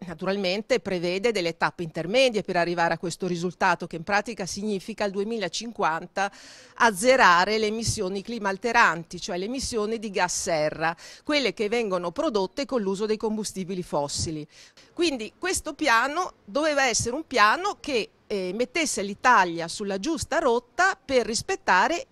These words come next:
i, eh, diciamo, gli obiettivi intermedi. Purtroppo non è così, è un piano debole, un piano che non insiste abbastanza sulle rinnovabili, che non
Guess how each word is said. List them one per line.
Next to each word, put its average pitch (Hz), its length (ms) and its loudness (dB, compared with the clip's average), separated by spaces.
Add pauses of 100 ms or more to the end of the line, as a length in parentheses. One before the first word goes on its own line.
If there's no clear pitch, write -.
i, 185 200 -8 (360)
eh, 190 600 0
diciamo, 214 340 0
gli 233 80 -4
obiettivi 302 460 -2
intermedi. 170 760 -2
Purtroppo 269 520 2
non 233 160 -2
è 170 100 -2
così, 214 380 0 (320)
è 202 80 -8
un 196 140 -4
piano 180 380 0
debole, 208 680 2 (600)
un 214 160 -6
piano 208 380 4
che 240 140 -4
non 214 180 0
insiste 208 420 -4
abbastanza 190 560 -4
sulle 180 240 -10
rinnovabili, 180 920 -4
che 233 200 -2
non 190 500 -4